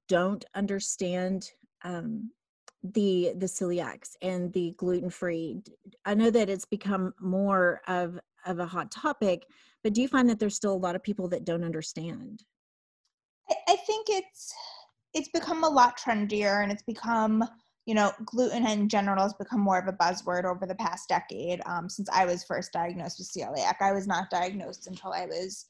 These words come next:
Speaker 2: um, in my second year of law school, so it's only been about a decade for me. Um, I think when I was first diagnosed,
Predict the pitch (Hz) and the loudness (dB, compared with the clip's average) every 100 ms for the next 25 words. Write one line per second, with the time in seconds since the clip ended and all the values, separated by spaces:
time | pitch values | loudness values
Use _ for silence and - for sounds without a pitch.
0 | _ _ _ - - 73 78 80 - 208 | _ _ _ -10 -6 -4 -4 -8 -4 -4
1 | 175 208 - - 214 160 170 185 175 190 | -2 -4 -4 -6 -8 -6 -6 -2 -2 -4
2 | - - 117 196 175 190 196 190 180 180 | -8 -10 -8 -6 -6 -4 -4 -4 -4 -6
3 | 175 160 175 160 - 135 131 - 170 151 | -4 -6 -6 -10 -10 -12 -12 -14 -16 -12
4 | 180 - - - _ 202 190 220 - 226 | -14 -16 -20 -20 _ -6 -4 -4 -4 -2
5 | 285 285 269 262 285 - 226 220 - 185 | -2 0 2 2 0 -2 -4 -4 0 0
6 | 185 190 180 180 - - | 0 -2 -2 -4 -6 -14